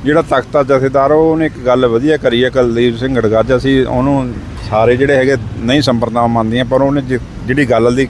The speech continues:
ਉਹਨੇ ਕਰੀ ਆ, ਉਹ ਕਿਹਾ, ਬਹੁਤ ਵਧੀਆ, ਅਸੀਂ ਸ਼ਲਾਘਾ ਕਰਦੇ ਹਾਂ ਉਹਦੀ, ਵੀ ਜਿੱਥੇ ਗੁਰੂ ਗ੍ਰੰਥ ਸਾਹਿਬ ਮਹਾਰਾਜ ਦੇ ਪਹਿਰੇਦਾਰ ਨਹੀਂ ਹੋਣਗੇ, ਨਹੀਂ ਕੋਈ ਰੱਖ ਸਕਦਾ,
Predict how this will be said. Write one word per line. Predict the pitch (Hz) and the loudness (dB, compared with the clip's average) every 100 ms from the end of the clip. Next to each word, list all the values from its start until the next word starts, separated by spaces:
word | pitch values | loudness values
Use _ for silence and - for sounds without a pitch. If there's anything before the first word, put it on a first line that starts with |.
| - - - - - - - | -6 -18 -18 -18 -18 -18 -4
ਉਹਨੇ | 147 160 | -2 0
ਕਰੀ | 135 123 131 | 2 2 2
ਆ, | 139 | 2
ਉਹ | 135 139 156 | 2 2 0
ਕਿਹਾ, | 147 123 127 147 156 - - - - - - | 0 0 2 0 -2 -12 -18 -20 -18 -18 -10
ਬਹੁਤ | 123 147 | 0 0
ਵਧੀਆ, | 151 143 147 143 | 2 2 2 2
ਅਸੀਂ | 127 | 0
ਸ਼ਲਾਘਾ | 120 120 131 143 | -2 -2 0 0
ਕਰਦੇ | 123 110 | 0 0
ਹਾਂ | 123 | -2
ਉਹਦੀ, | 139 151 156 - - - - - - - - - | -2 -4 -6 -14 -18 -16 -16 -16 -16 -16 -14 -10
ਵੀ | 151 156 | 0 0
ਜਿੱਥੇ | 139 156 - 165 | 2 -2 0 0
ਗੁਰੂ | 147 147 151 | 2 2 4
ਗ੍ਰੰਥ | 147 143 | 2 0
ਸਾਹਿਬ | 139 151 147 | 0 0 2
ਮਹਾਰਾਜ | 143 131 135 139 | 0 2 2 2
ਦੇ | 143 | 0
ਪਹਿਰੇਦਾਰ | - 143 156 143 131 | 0 0 2 2 2
ਨਹੀਂ | 127 151 | 0 0
ਹੋਣਗੇ, | 139 120 120 131 98 87 - - - - - - - - | 2 0 0 -4 -6 -8 -18 -20 -20 -20 -20 -20 -20 -4
ਨਹੀਂ | 117 139 156 | 0 2 2
ਕੋਈ | 151 147 | 2 2
ਰੱਖ | 120 - | 0 -4
ਸਕਦਾ, | - 113 107 | -2 -2 0